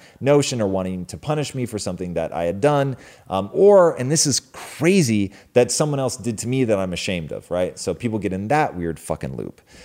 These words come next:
So recognizing that it is not at all in any way, shape, or form useful,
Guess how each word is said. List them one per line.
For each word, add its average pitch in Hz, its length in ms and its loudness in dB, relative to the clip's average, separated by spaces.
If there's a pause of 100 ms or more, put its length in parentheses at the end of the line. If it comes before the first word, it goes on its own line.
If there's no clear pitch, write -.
(140)
So 107 320 4
recognizing 98 1040 0
that 95 180 -2
it 90 100 -8
is 87 260 -8
not 156 540 -2 (200)
at 160 220 2
all 151 480 4
in 143 140 -4
any 175 200 -2
way, 151 300 6
shape, 180 320 2
or 175 80 2
form 156 420 0
useful, 113 600 2